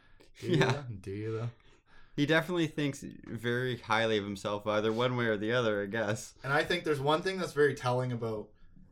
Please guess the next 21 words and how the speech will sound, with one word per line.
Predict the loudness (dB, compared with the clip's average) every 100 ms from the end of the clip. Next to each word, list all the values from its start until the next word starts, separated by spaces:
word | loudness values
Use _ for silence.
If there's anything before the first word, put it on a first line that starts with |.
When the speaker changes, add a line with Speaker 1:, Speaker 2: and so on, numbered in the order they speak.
| -20 -20 -20 _ 0
Speaker 2:
whether | 6 8
or | 8
not | 4 2
his | 2 2
decision | -2 0 0 0 0
was | 0 0
right | 0 2 2
or | 0
wrong, | 0 0 0 -2 -8 _ _ -20 -4
and | 0 2
it's | 2
Lumaya | 2 4 6 4 2 -6 -12 -8
after. | -8 -8 -12 -20 _ _ _ -20 _ _ _ _ _ -20 -10
Kicking | -6 -4 -4
her |
feet | -8 -10 -10
up. | -10 -14 _ -20 -20 _ -20 -12 -8 -8 -4
Speaker 1:
Oh, | -2 0 0
oh, |
yeah. | 4 8
Speaker 2:
Jubilant, | 8 10 8 8 4 -4